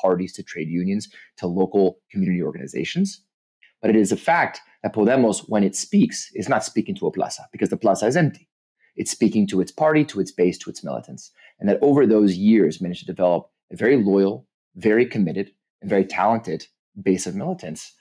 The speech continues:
uh, that accounts for maybe six, seven percent of the national vote, right? That's there to support the party from the start to the finish. Now, that story of what's happening at the grassroots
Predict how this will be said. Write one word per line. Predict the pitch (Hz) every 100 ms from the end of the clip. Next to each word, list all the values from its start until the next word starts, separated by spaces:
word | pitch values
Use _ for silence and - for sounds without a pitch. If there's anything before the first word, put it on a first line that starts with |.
| _ -
uh, | 87 87
that | 90
accounts | 92 92 90
for | 90
maybe | 87 87
six, | - 95
seven | - 95
percent | 90 87 95 90
of |
the | 87
national | 85 85 - 95
vote, | 110 160 - - _ _ _
right? | 98 117
That's | 87 -
there | 98 101 101
to | 92
support | - - 95
the | -
party | 98 92 95 - _ _ _
from | 104 101
the |
start | - 90 - - _
to | -
the | -
finish. | - - - - _ _ _ _ _ _ _ -
Now, | 110
that | 117 156 - _ _ _
story | - - 131 120 107
of | 95
what's | 101
happening | 107 98 95
at | 90
the |
grassroots | - - - - 190 143